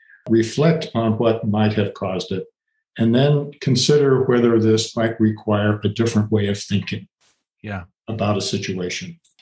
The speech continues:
Speaker 1: It's, <clears throat> it's, it's, it's putting yourself in that state of what I call constructive disorientation, which I think to me is the central idea of the book, frankly. It's how do you find that sweet spot between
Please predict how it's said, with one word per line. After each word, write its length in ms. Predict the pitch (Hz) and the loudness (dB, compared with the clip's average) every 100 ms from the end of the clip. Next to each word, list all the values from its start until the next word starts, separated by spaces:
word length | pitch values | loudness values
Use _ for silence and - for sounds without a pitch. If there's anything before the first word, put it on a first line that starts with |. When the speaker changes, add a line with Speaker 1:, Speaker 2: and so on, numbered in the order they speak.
| _ | _
Speaker 1:
It's, 440 | 123 117 - - - | -2 0 -2 -4 0
<clears throat> 20 | |
it's, 880 | 170 165 117 107 - 120 117 - - | 4 4 2 0 -4 -4 -4 -4 -2
it's, 340 | 110 - - | -2 -2 -4
it's 160 | 110 107 | -2 -2
putting 300 | - 180 170 | 0 2 4
yourself 540 | 127 - 120 117 117 - | 2 2 2 0 -2 -4
in 160 | 113 104 | -2 0
that 300 | 104 101 - _ _ - | 0 -4 -8 _ _ -10
state 420 | - 113 110 107 | -2 2 4 2
of 160 | 104 | 0
what 120 | 117 110 | 0 0
I 140 | 107 | 0
call 300 | - 107 104 | 0 0 0
constructive 680 | - 101 - 107 107 107 98 | 0 -2 0 -2 0 -2 -2
disorientation, 880 | 107 - 98 92 95 - 170 - - _ _ _ _ _ - | -2 -2 -2 -4 -8 -10 -10 -12 -16 _ _ _ _ _ -2
which 260 | 123 120 | -2 0
I 80 | 123 | -2
think 360 | 123 190 185 190 | 0 2 0 0
to 80 | 131 | 0
me 320 | 123 135 135 | 2 2 4
is 160 | 120 110 | 2 0
the 60 | |
central 480 | 101 - 127 110 101 | -4 -2 -2 -2 -2
idea 380 | 98 90 104 87 - | -4 -4 -6 -6 -8
of 100 | - | -10
the 60 | |
book, 360 | 85 98 - - - | -6 -8 -8 -16 -12
frankly. 460 | 92 85 - - _ _ _ _ _ _ - | -10 -10 -14 -20 _ _ _ _ _ _ -4
It's 420 | 110 104 - - _ | -2 -2 -6 -14 _
how 180 | - 143 | -4 2
do 80 | 208 | 4
you 160 | 180 175 | 4 2
find 600 | 170 123 117 120 113 - _ | 2 0 2 0 0 -6 _
that 340 | 117 117 110 - | -2 0 0 -4
sweet 360 | - - 147 165 | -8 0 2 0
spot 440 | - 92 85 - _ _ - | -4 -8 -12 -14 _ _ -4
between 760 | 117 117 123 117 117 117 110 | -2 0 0 2 0 -2 -4